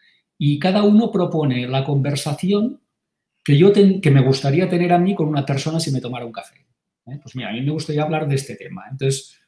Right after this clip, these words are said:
pues los doce capítulos serán doce temas o que yo hablaría o charlaría con,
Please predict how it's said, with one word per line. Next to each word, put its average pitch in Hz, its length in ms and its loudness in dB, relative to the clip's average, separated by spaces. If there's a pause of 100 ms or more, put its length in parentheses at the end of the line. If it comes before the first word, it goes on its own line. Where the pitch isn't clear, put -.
(160)
pues 131 200 -4
los 135 200 2
doce 160 200 0
capítulos 170 500 0
serán 151 340 -2
doce 156 300 -2
temas 185 460 -2
o 127 320 -12
que 117 280 -10
yo 147 300 2
hablaría 139 540 0
o 110 160 -10
charlaría 120 600 -4
con, 98 280 -20